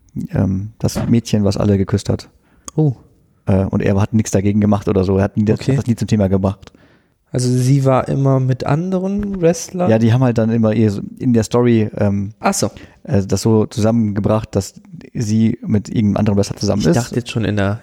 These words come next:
Speaker 2: in der echten.
Speaker 1: Nein, nein, das nicht.
Speaker 2: Okay. Ich weiß aber, dass das, ähm, Frauenwrestling aktuell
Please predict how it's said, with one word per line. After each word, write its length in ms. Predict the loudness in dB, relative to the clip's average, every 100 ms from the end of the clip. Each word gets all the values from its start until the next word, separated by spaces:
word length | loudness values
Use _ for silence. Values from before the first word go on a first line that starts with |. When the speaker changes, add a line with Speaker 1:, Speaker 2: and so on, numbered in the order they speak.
| -8
Speaker 2:
in 100 | -4
der 140 | -2
echten. 380 | -4 -8 -14 -2
Speaker 1:
Nein, 160 | 0 2
nein, 100 | 0
das 180 | -4
nicht. 240 | -8 -12 -16
Speaker 2:
Okay. 100 | -20 _ _ -14
Ich 200 | -8 -4
weiß 340 | 0 2 0 0
aber, 500 | 0 2 2 4 2
dass 520 | 0 0 0 -4 -6
das, 520 | -2 0 -2 -6 -10 -6
ähm, 600 | -2 -2 -2 -6 -8 -10 _ _ -12
Frauenwrestling 880 | -2 -2 2 0 0 -2 -2 -2 -4
aktuell 760 | -4 -4 -2 2 2 2 -2